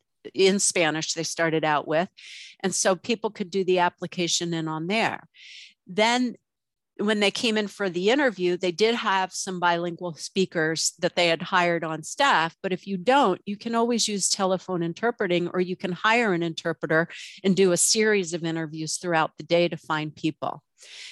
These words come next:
Now, the immigrants that come to the U S are extremely highly qualified for the most part. A lot of them have masters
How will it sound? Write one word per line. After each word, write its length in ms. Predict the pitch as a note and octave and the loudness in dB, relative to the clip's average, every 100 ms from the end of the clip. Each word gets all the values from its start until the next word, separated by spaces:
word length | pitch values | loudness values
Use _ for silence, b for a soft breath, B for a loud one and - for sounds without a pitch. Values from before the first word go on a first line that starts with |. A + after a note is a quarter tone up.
| B | B
Now, 240 | A3+ G3+ G3 - _ _ _ - | 2 4 2 -2 _ _ _ -4
the 160 | A3 - | 0 2
immigrants 500 | G4+ G4+ B3+ G3+ - | 4 4 2 0 -2
that 140 | - | -4
come 300 | - F#3+ G3+ | -2 0 0
to 80 | G#3+ | 0
the 120 | A3+ | -2
U 200 | A3+ A3 | -2 0
S 480 | G#3+ G#3+ G#3+ - - b b b b _ _ _ _ _ - A#3+ | 2 0 0 -4 -4 b b b b _ _ _ _ _ -2 2
are 220 | G#3+ F#3 - | 2 2 0
extremely 1400 | - - - - - B3 B3 F#4+ G4 B3+ F#3+ F3 F3 F3 - | 0 2 2 2 0 0 4 6 6 4 2 4 2 0 -6
highly 480 | - - G#3+ G#3 G3+ | -8 -2 0 0 -2
qualified 640 | - F3+ E3+ D#3+ E3 D#3 | -4 -2 -2 -4 -8 -10
for 120 | - | -10
the 80 | D#3+ | -10
most 320 | D#3 D3+ - | -6 -6 -8
part. 300 | - B2 - - | 0 0 0 -4
A 60 | E3+ | -2
lot 300 | F#3+ G#3+ C4+ | 4 4 4
of 60 | |
them 120 | C4 | 2
have 220 | A3+ F#3+ E3 | 0 -2 0
masters 640 | F3+ G3 - G#3 G3+ - | 0 0 -2 -4 -2 -4